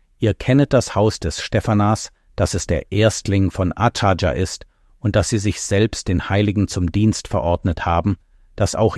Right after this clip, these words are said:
ihr solchen unterwürfig seid und jedem, der mitwirkt und arbeitet. Ich freue mich aber über die Ankunft des Stephanas und Fortunatus und Achaikus, denn diese haben erstattet,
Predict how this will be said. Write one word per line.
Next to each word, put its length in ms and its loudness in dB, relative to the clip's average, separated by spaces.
ihr 240 6
solchen 580 0
unterwürfig 680 2
seid 380 0
und 160 0
jedem, 500 2
der 140 0
mitwirkt 540 0
und 180 0
arbeitet. 580 -4
Ich 180 -6
freue 340 4
mich 200 2
aber 280 2
über 200 -2
die 220 -4
Ankunft 600 0
des 140 -4
Stephanas 680 0
und 240 -2
Fortunatus 880 -2
und 260 0
Achaikus, 720 0
denn 180 2
diese 340 2
haben 280 2
erstattet, 680 0